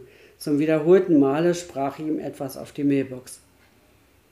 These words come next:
Diesmal unseren genauen Standort und was wir vorgefunden hatten. Fabian drängelte. „Wollen wir nicht wenigstens mal nachsehen?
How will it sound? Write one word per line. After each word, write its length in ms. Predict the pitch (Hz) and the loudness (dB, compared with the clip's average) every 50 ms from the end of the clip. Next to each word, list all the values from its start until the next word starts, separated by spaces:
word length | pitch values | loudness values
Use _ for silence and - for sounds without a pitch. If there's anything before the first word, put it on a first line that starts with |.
| _ _ _ _ _ _ _ - - - - - - | _ _ _ _ _ _ _ -20 -20 -20 -16 -10 -8
Diesmal 320 | 139 - - 151 151 151 | -8 -4 -2 -2 -2 0
unseren 360 | 156 156 143 135 139 147 135 | 0 0 0 0 0 -2 0
genauen 360 | 127 135 135 131 131 135 127 | 0 0 0 -2 -2 -4 -6
Standort 560 | 120 - - 135 127 135 135 185 185 196 190 - | -6 -6 -6 -6 -4 -4 -2 -2 -2 -2 -2 -2
und 160 | 196 180 185 | -2 -2 -2
was 180 | 180 180 - | -4 -4 -6
wir 60 | 214 202 | -8 -8
vorgefunden 680 | - - 220 196 147 131 101 - 135 127 123 123 127 | -6 -4 -4 -2 -2 -4 -8 -10 -10 -10 -10 -12 -14
hatten. 240 | 127 - - 143 - _ _ _ _ _ _ _ _ _ _ _ _ _ _ _ _ - | -16 -18 -20 -20 -20 _ _ _ _ _ _ _ _ _ _ _ _ _ _ _ _ -20
Fabian 500 | - 135 123 127 131 139 135 135 135 127 | -16 -12 -10 -6 -2 -2 0 0 -2 -4
drängelte. 460 | - 135 131 139 135 123 123 - 131 123 - _ _ _ _ _ _ _ _ _ - - _ _ _ _ _ _ _ - | -6 -6 -4 -4 -4 -4 -6 -10 -16 -18 -20 _ _ _ _ _ _ _ _ _ -20 -20 _ _ _ _ _ _ _ -14
„Wollen 240 | 165 156 143 139 139 | -10 -8 -4 -2 0
wir 120 | 147 160 | 2 2
nicht 280 | 156 147 139 139 - - | 2 2 0 -2 -4 -2
wenigstens 540 | 139 135 139 139 135 - - 135 - - 123 | 0 0 0 0 0 -4 -8 -8 -8 -8 -8
mal 100 | 117 110 | -8 -8
nachsehen? 720 | 107 104 104 117 - - - - 220 214 226 233 240 233 | -10 -10 -10 -12 -12 -12 -8 -4 -2 -2 -2 -2 -6 -10